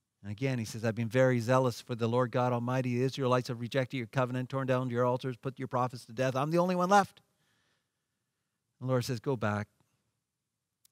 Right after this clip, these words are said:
Go back the way you came. Go to the desert of Damascus. When you get there," and he gives them some tasks to do.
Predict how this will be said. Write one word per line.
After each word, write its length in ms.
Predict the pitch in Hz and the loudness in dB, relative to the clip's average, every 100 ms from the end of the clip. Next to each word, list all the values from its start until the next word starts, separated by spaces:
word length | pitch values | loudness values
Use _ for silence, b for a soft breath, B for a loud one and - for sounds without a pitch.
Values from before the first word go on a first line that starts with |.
| _ | _
Go 80 | - | -4
back 240 | 120 143 151 | 6 6 6
the 80 | 135 | 2
way 140 | 135 | 4
you 160 | 135 120 | 4 0
came. 420 | - 135 131 131 | 0 0 2 0
Go 140 | 123 | -2
to 140 | 123 123 | -4 -4
the 120 | 110 | -2
desert 360 | 127 127 120 | 2 2 0
of 120 | 117 101 | -4 -4
Damascus. 640 | 107 113 117 - 117 - | -4 -2 -2 -4 -10 -6
When 100 | 127 | -4
you 100 | 131 | 0
get 260 | 131 127 | 2 0
there," 380 | - 113 110 107 - _ _ _ _ | 0 0 0 -4 -14 _ _ _ _
and 100 | 113 | -12
he 40 | |
gives 160 | 117 127 | -8 -8
them 160 | 127 | -8
some 200 | 110 127 | -10 -10
tasks 440 | 113 135 123 104 - | -8 -4 -4 -4 -14
to 80 | - | -16
do. 300 | 117 127 110 | -8 -8 -8